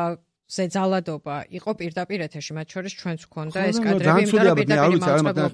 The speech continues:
Speaker 2: ძალიან
Speaker 1: მაჩვენებლობა არ
Speaker 2: ცუდია,
Speaker 1: გვაქვს.
Speaker 2: რა თქმა
Speaker 1: და
Speaker 2: უნდა.
Speaker 1: იმავე დღეს მან,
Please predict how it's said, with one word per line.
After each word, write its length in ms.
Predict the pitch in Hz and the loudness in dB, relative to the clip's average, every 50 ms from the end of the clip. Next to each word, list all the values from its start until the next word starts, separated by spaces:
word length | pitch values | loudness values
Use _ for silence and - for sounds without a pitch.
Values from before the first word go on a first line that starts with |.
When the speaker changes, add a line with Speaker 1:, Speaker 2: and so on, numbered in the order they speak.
| 165 147 | 0 0
Speaker 2:
ძალიან 220 | 143 160 151 160 | 0 0 0 0
Speaker 1:
მაჩვენებლობა 80 | 165 202 | 0 2
არ 80 | 214 220 | 0 0
Speaker 2:
ცუდია, 160 | 156 139 117 | 0 0 -2
Speaker 1:
გვაქვს. 0 | |
Speaker 2:
რა 160 | 110 - 117 | -2 -2 -2
თქმა 80 | 120 117 | 0 4
Speaker 1:
და 120 | 254 269 262 | 4 4 4
Speaker 2:
უნდა. 160 | - - 214 | 4 0 -2
Speaker 1:
იმავე 400 | 240 254 254 247 220 185 165 151 151 - | 0 0 2 2 0 0 -2 -4 -8 -10
დღეს 380 | - - 170 170 185 208 202 - - - - | -10 -8 -6 -4 -4 -4 -6 -8 -10 -8 -6
მან, 380 | 170 170 170 170 170 175 196 | -4 -4 -2 -2 -2 -2 -2